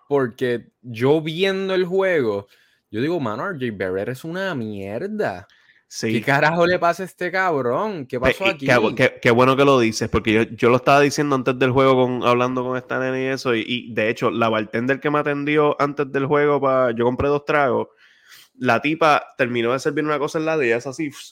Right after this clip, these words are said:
Speaker 2: y la, y la mete, y yo le hice ahí el chiste de que, "Ah, eso estuvo mejor que R J Ba-, I, este, R J Barrett", y ella se empezó a reír, y hizo como que, <laughs> "Ah, sí, ese tipo está cabrón, de verdad".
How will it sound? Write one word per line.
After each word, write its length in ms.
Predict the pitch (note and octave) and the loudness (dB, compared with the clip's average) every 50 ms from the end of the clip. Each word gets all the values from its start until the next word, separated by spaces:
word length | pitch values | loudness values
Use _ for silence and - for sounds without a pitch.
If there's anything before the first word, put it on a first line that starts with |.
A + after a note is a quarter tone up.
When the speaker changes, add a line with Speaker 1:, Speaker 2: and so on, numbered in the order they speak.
| _ | _
Speaker 2:
y 80 | - C#3 | -4 -2
la, 260 | B2 A#2 G#2+ G2+ - - - | 0 2 2 0 0 -2 -2
y 80 | A#2+ | 0
la 140 | A2+ G#2+ G#2+ | 0 2 2
mete, 340 | A2 B2 B2+ B2+ - A#2+ - | 2 2 2 2 2 0 0
y 80 | A2 A#2 | 0 0
yo 100 | A2+ A#2 | 2 2
le 80 | A#2+ B2+ | 0 0
hice 120 | A#2+ C#3 | 2 2
ahí 80 | C#3 C#3 | 2 2
el 120 | C#3 C3 | 2 0
chiste 260 | - C#3+ C#3 - C#3+ | -2 -6 -2 0 2
de 80 | C3+ B2 | 2 4
que, 120 | A2+ A2 | 4 4
"Ah, 140 | A#2+ C#3+ C#3+ | 4 4 2
eso 120 | C3+ C3 | 2 -2
estuvo 220 | A#2+ - C3+ B2+ C3 | -4 -2 0 0 2
mejor 220 | C3+ C3 C#3 C#3 | 2 2 0 0
que 100 | - C#3 C#3 | 0 0 0
R 60 | C3 | 2
J 140 | C#3 C3+ B2 | 2 2 2
Ba-, 380 | A2 B2 A#2+ - _ - B2 B2+ | 2 2 0 0 _ 0 2 2
I, 160 | B2 A#2+ - - | 0 0 -6 -8
este, 200 | A#2+ - - A#2+ | -8 -4 -2 0
R 160 | A#2 A#2 A#2+ | 2 2 2
J 120 | A2+ A#2+ A#2 | 0 0 -2
Barrett", 440 | G#2+ A2+ A#2 B2 B2 A#2 G#2+ G#2+ G#2 _ _ _ _ _ _ _ _ _ _ _ _ _ _ _ _ - | 0 2 2 2 2 0 -2 -4 -6 _ _ _ _ _ _ _ _ _ _ _ _ _ _ _ _ 0
y 100 | B2+ A#2+ | 4 4
ella 100 | A#2 A#2+ | 4 4
se 100 | - D3 | 4 2
empezó 400 | C3+ B2+ - C3 A#2+ - - B2 | 0 0 0 0 0 4 4 4
a 60 | A#2+ | 4
reír, 420 | A#2+ B2+ C3 C3 C3+ C#3 B2+ A#2 A2 A2+ A2+ | 6 6 6 6 8 6 6 4 2 0 -4
y 100 | G#2 G#2+ | -4 -4
hizo 180 | A2 - C3 B2+ | -2 0 0 0
como 100 | A#2 B2 A#2 | 0 0 -2
que, 60 | - | 0
<laughs> 20 | |
"Ah, 220 | - D#3 C#3+ A#2 - | 2 2 2 2 0
sí, 160 | - - C3 | -4 0 2
ese 300 | A2+ G#2+ G#2+ - - A#2 | 2 2 2 0 -2 -6
tipo 240 | A2 - G#2+ G#2+ G2 | -6 -4 -4 -6 -6
está 180 | F#2+ - - D#2+ | -6 -8 -6 -4
cabrón, 380 | F2+ F#2+ F#2+ G2+ G#2 G#2 G#2 | -2 -2 -2 -4 -6 -8 -10
de 60 | F#2 - | -10 -10
verdad". 280 | - C#2 - D2 C2+ | -10 -10 -10 -12 -16